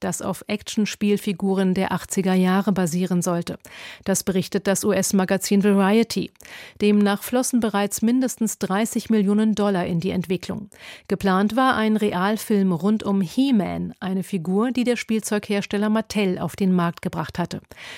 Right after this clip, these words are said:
Grund für die Absage der Produktion sollen Budgetprobleme sein.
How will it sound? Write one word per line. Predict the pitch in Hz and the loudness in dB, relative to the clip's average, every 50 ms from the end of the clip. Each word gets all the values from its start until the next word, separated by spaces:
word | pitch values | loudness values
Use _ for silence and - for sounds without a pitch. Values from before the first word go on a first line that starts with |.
| - - - | -10 -6 0
Grund | 185 202 247 294 - | 4 4 4 4 4
für | - 240 202 | 2 2 2
die | 196 - - | 2 2 0
Absage | - - - - - 220 214 202 190 | 0 -2 0 2 2 2 4 2 2
der | 196 185 | 0 0
Produktion | - - 185 185 - - - - 196 180 185 202 208 - 190 | 0 0 -2 -2 -2 -2 0 2 4 4 4 4 4 2 2
sollen | 165 196 196 196 202 202 | 2 2 4 4 4 4
Budgetprobleme | 208 220 185 170 185 202 226 226 - - 226 170 170 180 170 165 175 165 | 4 2 2 2 2 2 2 2 0 0 0 0 0 0 0 0 -2 -2
sein. | 156 - 180 170 - - - 180 | -4 -4 -4 -6 -6 -8 -12 -16